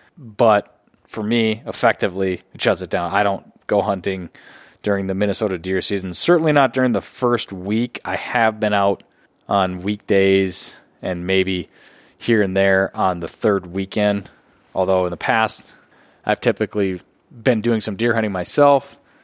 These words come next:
More recently, I've not done that. I continue grouse hunting in other nearby states, A K A Wisconsin and even Michigan this year, whose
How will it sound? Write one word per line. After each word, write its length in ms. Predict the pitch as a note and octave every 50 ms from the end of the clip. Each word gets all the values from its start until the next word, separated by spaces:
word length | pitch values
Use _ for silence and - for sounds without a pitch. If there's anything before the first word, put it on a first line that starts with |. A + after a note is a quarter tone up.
| _ _ _ _ _
More 160 | A2+ A2 G#2
recently, 440 | G#2 G#2+ G#2 - - A2 G#2+ A2 G#2
I've 160 | G2 F#2 F2+
not 340 | F#2 F#2+ G#2 G2+ G#2 G2+ -
done 200 | G#2+ G2+ G2+ F#2+
that. 300 | G2 F#2+ F#2+ G2 - - _ _ _ _
I 220 | - G2 F2+ F#2 - - _ _ _ _ _ _ _
continue 560 | - - A2 F#2+ - - - A#2+ A2+ G#2+ G2
grouse 360 | - - G2+ G2 G2 F#2+ -
hunting 420 | - G#2 F#2+ - G2 F#2+ F#2 F2 - _ - - - - - - - _ _ _ _ _
in 460 | - G#2+ G2+ G2 F#2+ F#2 F2+ F2+ F2+ _ _ _ _ _ _ _ _ _
other 380 | C3 D3 B2+ G#2+ G2 G2+ A2+ -
nearby 400 | - G2 F#2+ F#2+ F2 F2 F2 F2
states, 440 | E2 - - - F2+ F#2+ G#2 - - -
A 120 | - G2
K 260 | F2+ - E2+ F2 F2+ F2
A 60 | E2+
Wisconsin 680 | E2+ E2 - - G2 F2+ F2+ F2+ - - F#2 F2 E2+ - - - - - - - - _ _
and 180 | - F#2+ F#2 F#2
even 160 | F2+ F2 F2+
Michigan 360 | G2 G#2+ - - G2+ F#2 F2+
this 180 | F2 E2+ - -
year, 260 | F#2 F#2 F2+ F2 - - - - - _ _ _ _ _ _ _
whose 340 | - A#2 A2 G2+ G2 -